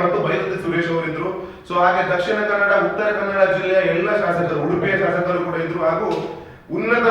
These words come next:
ಮಟ್ಟದ ಅಧಿಕಾರಿಗಳೊಂದಿಗೆ ಸಭೆ ನಡೆದಿದೆ. ಆ ಸಭೆಯಲ್ಲಿ ನಿರ್ಣಯ ಆಗಿ ಶಾಸಕರು ಮತ್ತೆ ಈ ಪಾಯಿಂಟ್ ಅನ್ನು ಎತ್ತಿದ್ದಾರೆ. ಮುಂಚೆ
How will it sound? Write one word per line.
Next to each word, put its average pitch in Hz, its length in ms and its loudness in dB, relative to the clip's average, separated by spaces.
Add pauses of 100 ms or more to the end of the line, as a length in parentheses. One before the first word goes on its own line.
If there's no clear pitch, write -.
ಮಟ್ಟದ 208 260 2 (120)
ಅಧಿಕಾರಿಗಳೊಂದಿಗೆ 196 840 2 (100)
ಸಭೆ 165 180 2 (100)
ನಡೆದಿದೆ. 151 360 -2 (580)
ಆ 160 40 2 (140)
ಸಭೆಯಲ್ಲಿ 220 420 4 (100)
ನಿರ್ಣಯ 214 360 2
ಆಗಿ 196 200 -2
ಶಾಸಕರು 190 460 2
ಮತ್ತೆ - 200 -2 (100)
ಈ - 100 -4
ಪಾಯಿಂಟ್ 180 240 0
ಅನ್ನು 175 160 -2
ಎತ್ತಿದ್ದಾರೆ. 151 400 -2 (540)
ಮುಂಚೆ - 240 -2